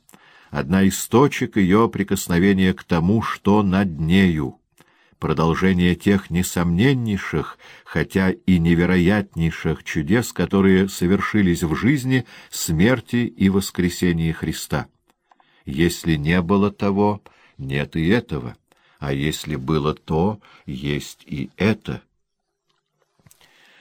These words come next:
Может быть, сам Данте отчасти виноват в том, что люди усомнились, была ли Беатриче. Так как подобные чувства в столь юном возрасте могут казаться баснословными,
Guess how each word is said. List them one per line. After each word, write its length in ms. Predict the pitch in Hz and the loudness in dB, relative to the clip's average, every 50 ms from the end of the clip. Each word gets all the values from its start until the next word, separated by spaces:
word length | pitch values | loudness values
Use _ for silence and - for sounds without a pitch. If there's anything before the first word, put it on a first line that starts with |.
| _ _ _ _ _ _ _ _ _ _ - | _ _ _ _ _ _ _ _ _ _ -4
Может 320 | 90 95 98 98 101 85 | 0 0 2 2 0 0
быть, 200 | 80 92 92 - | 2 0 0 0
сам 300 | - - 90 87 87 82 | 0 -2 -2 -2 -2 0
Данте 480 | 71 90 107 117 113 - - 135 131 120 _ _ | 0 0 0 -2 -2 -4 -4 -4 -4 -6 _ _
отчасти 680 | - - 110 107 - - - 113 110 110 - - - 101 | -8 -8 -6 -6 -4 -2 0 0 0 0 -2 -4 -2 0
виноват 440 | 95 98 92 95 92 92 95 95 | 2 2 2 2 2 2 0 -2
в 100 | - - | -4 -4
том, 220 | - - 95 90 87 | -2 0 0 0 0
что 240 | - - - 90 87 | -4 -2 0 2 2
люди 240 | 82 87 87 82 | 4 4 2 2
усомнились, 800 | 87 87 82 - - - 87 82 80 82 85 85 82 85 - - - | 2 0 0 -2 -2 -2 -2 0 0 2 2 2 0 -2 -4 -6 -12
была 360 | - 69 69 85 82 78 85 | -8 -2 0 0 2 2 2
ли 120 | 85 82 80 | 2 0 0
Беатриче. 640 | 69 78 82 82 82 - 82 82 80 - - - - _ _ _ _ _ _ _ _ _ _ _ _ _ _ _ _ _ | 0 0 0 0 -2 -2 -2 -2 -2 -4 -6 -12 -12 _ _ _ _ _ _ _ _ _ _ _ _ _ _ _ _ _
Так 200 | - 80 73 69 _ _ | -4 -4 -4 -4 _ _
как 300 | - - 76 71 - - | -4 -2 -2 -4 -4 -6
подобные 600 | - - 78 71 76 82 87 78 76 80 80 78 | -2 -2 0 2 2 2 2 2 0 0 0 0
чувства 520 | - - - 90 95 98 - - - 104 101 | 0 0 0 0 0 0 -2 -2 0 0 0
в 80 | 101 | -2
столь 280 | - - - 98 98 92 | -4 -2 2 2 4 4
юном 360 | 87 95 98 95 95 95 92 | 6 6 6 6 4 4 4
возрасте 640 | 87 95 95 85 87 92 92 - - - 95 90 - - - - - - | 4 4 2 2 0 -2 -4 -4 0 0 0 0 0 -4 -20 -20 -18 -10
могут 360 | - 76 78 78 - 78 76 - | -4 -2 0 0 0 -2 -4 -4
казаться 640 | - 80 76 67 80 76 69 - - - - 76 | -4 -4 -2 -2 -2 -4 -4 -4 -6 -6 -4 -4
баснословными, 1160 | 65 62 62 82 80 - - - 76 69 - - - 76 73 76 78 78 87 95 98 104 104 | -4 -2 -4 -4 -4 -4 -6 -8 -8 -8 -8 -6 -4 -2 0 0 0 0 0 0 0 0 -2